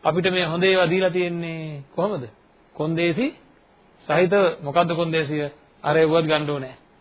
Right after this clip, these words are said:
නේද? ලස්සන ඒවා බලන්න කියලා මෙහෙම බලනකොට අවලස්සන ඒවා පේනවා. එහෙනම් මේ කන, මේ ඇහැ, මේ ශරීරය, මේ දිව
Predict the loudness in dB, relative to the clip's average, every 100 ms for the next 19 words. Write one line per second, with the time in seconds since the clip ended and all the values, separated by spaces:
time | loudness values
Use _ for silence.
0 | _ _ _ _ _ -8 -2 2 2 2
1 | -2 0 4 4 4 0 0 0 -2 0
2 | 0 2 4 4 2 0 -4 2 2 2
3 | -6 _ _ _ _ _ _ _ -8 -2
4 | 0 0 0 0 -2 -2 -4 -6 -10 _
5 | _ -8 0 2 2 2 0 -2 -6 _
6 | _ _ -6 -2 0 0 0 0 -2 -2
7 | -2 -4 -8 -8 -2 -2 0 0